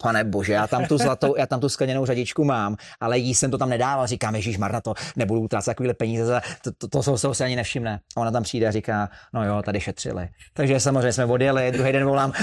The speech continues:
Speaker 1: tomu prodejci, říkám: „Pane Pochylo, prosím vás,
Speaker 2: Musíme
Speaker 1: kdyby,
Speaker 2: to zařídit.
Speaker 1: kdyby tam byly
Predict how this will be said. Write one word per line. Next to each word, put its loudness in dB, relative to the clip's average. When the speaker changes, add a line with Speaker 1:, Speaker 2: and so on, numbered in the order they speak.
Speaker 1:
tomu 4
prodejci, 2
říkám: 0
„Pane 4
Pochylo, 2
prosím 2
vás, 0
Speaker 2:
Musíme 0
Speaker 1:
kdyby, 6
Speaker 2:
to 0
zařídit. -2
Speaker 1:
kdyby 6
tam 2
byly 2